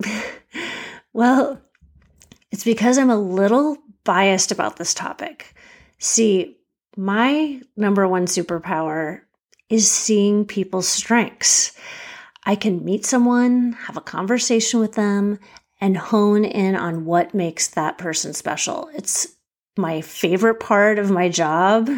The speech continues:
as a career coach and strategist.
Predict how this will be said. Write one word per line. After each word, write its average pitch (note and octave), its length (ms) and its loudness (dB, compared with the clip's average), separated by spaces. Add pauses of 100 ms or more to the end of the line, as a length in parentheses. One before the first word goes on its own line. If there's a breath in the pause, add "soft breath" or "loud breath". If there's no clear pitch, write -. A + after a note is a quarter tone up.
as F#3+ 220 0
a E3+ 100 -2
career F3 500 -6
coach A3 400 -4
and A#3 100 0
strategist. A3+ 880 -2